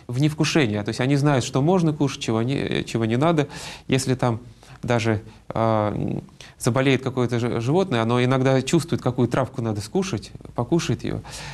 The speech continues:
Вот. А если болеет, иногда они не вкушают ничего. И нужно выдержать какой-то тоже пост. А человек — это такое существо, которое может вкушать, а, э, бес-, бесконечно,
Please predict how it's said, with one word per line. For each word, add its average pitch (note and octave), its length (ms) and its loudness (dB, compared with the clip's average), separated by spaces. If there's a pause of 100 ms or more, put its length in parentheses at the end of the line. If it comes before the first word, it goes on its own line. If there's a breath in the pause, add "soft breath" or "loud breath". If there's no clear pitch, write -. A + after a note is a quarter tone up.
(120)
Вот. G#2 260 -4
А - 100 2
если C3 200 2
болеет, E3 360 4
иногда C#3 300 2
они D3+ 140 4
не D3 60 4
вкушают C3 500 0
ничего. A2+ 420 0 (540 loud breath)
И A2+ 260 2
нужно B2 300 4
выдержать C#3 400 2
какой-то B2+ 320 0
тоже C3 260 2
пост. B2+ 400 0 (400 loud breath)
А B2+ 320 2
человек — F3 500 2
это D3 120 0
такое C#3+ 560 2
существо, E3+ 540 2
которое C#3 420 2
может C#3 360 4 (380 loud breath)
вкушать, F3 680 2
а, A2+ 420 -2 (680 loud breath)
э, C#2 200 -6 (600)
бес-, B2+ 340 0 (100)
бесконечно, C#3+ 720 2